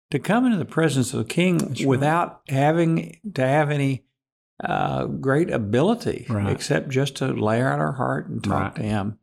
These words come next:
Speaker 1: everything changes. Well, we wanna do that,
Speaker 2: Mm-hmm.
Speaker 1: uh, so I wonder, right where you are right now, whether you're in a car or you're listening in your home, uh, would you just simply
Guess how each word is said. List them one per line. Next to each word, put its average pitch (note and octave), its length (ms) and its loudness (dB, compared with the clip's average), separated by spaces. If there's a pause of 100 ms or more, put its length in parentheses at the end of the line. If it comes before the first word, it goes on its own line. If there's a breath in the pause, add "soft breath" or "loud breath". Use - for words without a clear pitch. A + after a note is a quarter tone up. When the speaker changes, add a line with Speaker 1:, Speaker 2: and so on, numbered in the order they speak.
(460)
Speaker 1:
everything A2+ 440 2
changes. A2+ 580 -2
Well, D3 180 2
we D#3 80 4
wanna D3 400 2
do B2+ 200 4
that, G2+ 340 -2
Speaker 2:
Mm-hmm. A2 300 -4
Speaker 1:
uh, F#2 340 0 (640 loud breath)
so E3 220 0
I D#3+ 140 2
wonder, D#3 640 0
right C#3+ 300 2
where C#3+ 140 4
you A#2+ 220 4
are B2+ 180 4
right A#2+ 220 0
now, B2 320 2
whether A2+ 180 4
you're A2 140 4
in A2 60 2
a G#2+ 120 -2
car C#3 560 0
or G#2 200 0
you're G#2 200 2
listening C3 380 0
in A#2 80 2
your A2 140 2
home, B2 420 0 (560)
uh, - 440 0
would D3+ 260 0
you A3+ 80 4
just - 400 -2
simply C#3+ 760 -2